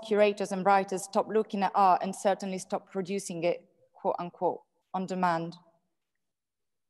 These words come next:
The online conversations that follow these refusals have been the closest to a proposal for the kind of future I want to be part of.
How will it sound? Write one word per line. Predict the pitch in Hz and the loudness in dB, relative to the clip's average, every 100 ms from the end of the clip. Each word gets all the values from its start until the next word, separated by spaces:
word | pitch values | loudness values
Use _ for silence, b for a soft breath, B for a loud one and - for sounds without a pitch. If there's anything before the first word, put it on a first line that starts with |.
| _ _ _ | _ _ _
The | - 226 | 0 4
online | 220 220 233 | 6 6 4
conversations | 254 262 247 233 214 214 202 | 2 0 0 2 0 0 -4
that | - - | -2 -2
follow | - 202 202 | 2 2 2
these | 185 175 | -2 -6
refusals | 185 - 208 208 165 170 175 _ _ _ - | -10 -8 -6 -4 -4 -8 -8 _ _ _ -4
have | 185 | -2
been | 214 208 | 0 0
the | |
closest | 202 220 220 202 208 - | 0 2 2 2 -4 -2
to | 202 | -2
a | |
proposal | 196 190 - 190 185 175 180 - - | -2 -8 -2 -2 0 -2 -4 -8 -8
for | |
the | 190 | -8
kind | 196 226 226 233 | -4 0 2 2
of | 220 | -2
future | 202 190 - 175 175 _ _ | -6 -6 -4 -4 -4 _ _
I | 208 202 | 2 2
want | 190 196 196 | 0 -4 -6
to | 180 | -6
be | 190 | -8
part | - 170 160 | -4 -2 -2
of. | 160 | -4